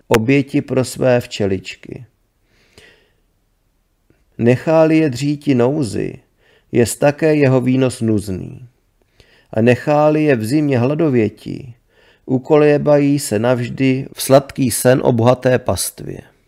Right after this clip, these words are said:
Neméně nebezpečnou nemocí jest i marnotratnost. Tomu včelaři, který vydá zbytečně na nepotřebné haraburdí, nezbývá na potřeby nejnutnější a odnáší to pak ubohé včelky.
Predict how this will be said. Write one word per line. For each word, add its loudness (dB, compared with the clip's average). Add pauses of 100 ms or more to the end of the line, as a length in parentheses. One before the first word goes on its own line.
(1500)
Neméně 4
nebezpečnou 0
nemocí 0
jest -2
i -2
marnotratnost. -4 (720)
Tomu -2
včelaři, -2
který 0
vydá 4
zbytečně -4
na 0
nepotřebné -2
haraburdí, 0 (520)
nezbývá 2
na 4
potřeby -2
nejnutnější 0
a 2
odnáší -2
to -6
pak -6
ubohé -2
včelky. -10